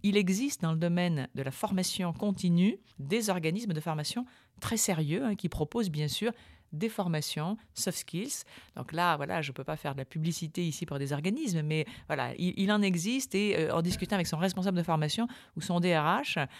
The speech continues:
on peut demander à ce que ça soit inscrit dans un plan de formation. Et en attendant, il y a aussi quelques sites, euh, sérieux également qui proposent des mooc.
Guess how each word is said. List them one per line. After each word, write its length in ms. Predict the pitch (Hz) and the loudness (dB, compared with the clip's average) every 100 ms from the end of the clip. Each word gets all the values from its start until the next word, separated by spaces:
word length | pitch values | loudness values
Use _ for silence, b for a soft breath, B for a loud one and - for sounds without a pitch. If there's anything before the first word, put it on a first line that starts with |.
| B | B
on 80 | - | -10
peut 140 | 143 214 | -4 -2
demander 220 | 180 220 | -2 -4
à 40 | |
ce 60 | 233 | -4
que 60 | |
ça 100 | 170 | -4
soit 180 | 165 165 - | -2 -4 -2
inscrit 580 | 208 190 - - 240 330 b b - | -2 -2 -6 -6 -6 -6 b b -8
dans 400 | 156 202 247 202 | -2 0 0 2
un 120 | 175 | 0
plan 400 | - 190 214 262 b b - | 2 2 4 2 b b -8
de 240 | 156 208 | 0 2
formation. 640 | 202 208 185 160 - 170 - _ - - | 2 0 0 -2 -2 -4 -6 _ -20 -6
Et 80 | 170 | 0
en 60 | 190 | 0
attendant, 480 | 190 165 151 170 262 | 2 2 2 2 2
il 160 | 185 170 | 2 2
y 80 | 190 | 2
a 60 | 180 | 2
aussi 480 | 160 - 185 254 - B B - | 0 0 0 0 -2 B B -4
quelques 260 | 160 139 | -2 -2
sites, 320 | - - - | -4 -8 -8
euh, 560 | - 71 67 - 95 - | -6 -6 -4 -4 -6 -6
sérieux 400 | 135 180 151 196 | -2 -2 0 0
également 380 | 180 143 143 285 | 2 2 0 -2
qui 160 | 240 | -2
proposent 480 | 202 156 - 269 269 B B - | 2 2 2 0 0 B B 0
des 140 | 190 | 6
mooc. 340 | 202 208 - | 8 8 4